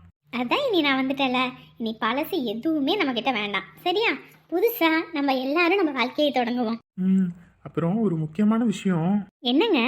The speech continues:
Speaker 2: இல்ல, அ, சரவணன் இருக்கான்ல?
Speaker 1: யாரு? உங்க பெரியம்மா பையன் அவங்களா?
Speaker 2: ம், ம், அவன்தான். நம்ம ஊர்ல அந்த சரோசான்னு ஒரு அக்கா இருக்காங்க, அவங்க பொண்ணோட சுத்திட்டு இருக்கானாமா. நேத்து நம்ம சாமி கூட பார்த்துட்டு வந்தானா. அதான், அதை பத்தி நம்ம பெரியம்மா கிட்ட ஒரு வார்த்தை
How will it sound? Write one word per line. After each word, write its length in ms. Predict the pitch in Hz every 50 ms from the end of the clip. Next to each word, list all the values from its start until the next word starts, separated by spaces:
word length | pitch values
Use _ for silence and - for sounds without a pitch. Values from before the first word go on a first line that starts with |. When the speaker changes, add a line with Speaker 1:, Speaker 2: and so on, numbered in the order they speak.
| 294 349 - - _ _ _ _ _ _ _ _ -
Speaker 2:
இல்ல, 160 | 151 156 170 160 143 165 202 226 214 175 165 - -
அ, 60 | 160 139 135 131 131 131 - -
சரவணன் 460 | 131 127 135 175 233 277 285 269 240
இருக்கான்ல? 480 | 196 196 190 - 165 160 147 151 190 208 202 -
Speaker 1:
யாரு? 520 | - 302 311 302 294 294 302 302 294 294 302
உங்க 180 | - 294 302 311
பெரியம்மா 440 | - - 311 330 320 339 330 330 330
பையன் 420 | 330 320 277 262 262 254 254 254 262 - _
அவங்களா? 360 | - 269 302 311 285 240 220 214 220 220 - _
Speaker 2:
ம், 100 | - 185
ம், 360 | 196 202 196 190 196 190 185 190 - -
அவன்தான். 640 | - 156 156 175 196 208 214 208 180 170 165 - - -
நம்ம 160 | 147 147 147
ஊர்ல 400 | 156 196 240 254 240 214 190 190
அந்த 180 | 214 220 214 180 -
சரோசான்னு 480 | 175 165 170 208 226 - 226 220 226
ஒரு 120 | 220 202 175
அக்கா 160 | 160 - 190
இருக்காங்க, 420 | 190 190 190 165 156 151 143 143 139 147
அவங்க 220 | 139 143 143 147 143 -
பொண்ணோட 280 | 160 160 190 214 226
சுத்திட்டு 460 | 247 226 - - - 214 214 214 214 196
இருக்கானாமா. 480 | 175 - 156 156 151 151 147 147 151 160 170 - - - - - - _ _ _
நேத்து 400 | - 143 139 151 170 170 - 196 185 180 175 175 170 165 160 156 156 151
நம்ம 280 | 143 143 143 147 143 139
சாமி 340 | 139 147 156 139 160 202 220
கூட 180 | 202 190 196
பார்த்துட்டு 500 | 220 214 - 160 160 185 180 226 - 185
வந்தானா. 340 | 170 160 160 160 156 151 147 156 180 - - - _ _ _ _ _
அதான், 320 | _ _ - 180 196 208
அதை 160 | 202 185 180
பத்தி 280 | 175 165 160 - 208 214
நம்ம 200 | 214 208 180 180
பெரியம்மா 360 | 175 - 170 170 190 202 220
கிட்ட 200 | 208 214 180 190
ஒரு 180 | 185 180 170 165
வார்த்தை 280 | 156 156 170 170 208